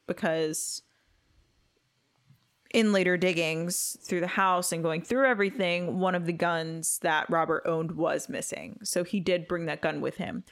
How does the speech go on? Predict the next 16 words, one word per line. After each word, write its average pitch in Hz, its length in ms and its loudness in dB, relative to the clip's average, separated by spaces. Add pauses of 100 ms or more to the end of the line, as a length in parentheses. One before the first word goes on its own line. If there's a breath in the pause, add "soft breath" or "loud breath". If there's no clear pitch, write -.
(240 loud breath)
Whether 180 240 2
he 180 140 -2
was 170 100 -4
gonna 170 140 -2
use 170 220 -2
it - 120 -6
for 175 100 -2
suicide 165 680 0 (100)
or 160 340 2
he 165 80 -4
was 160 160 -4
going 160 260 -2
on 151 100 0
a 160 40 -4
hunting 302 420 -2
trip, 302 380 0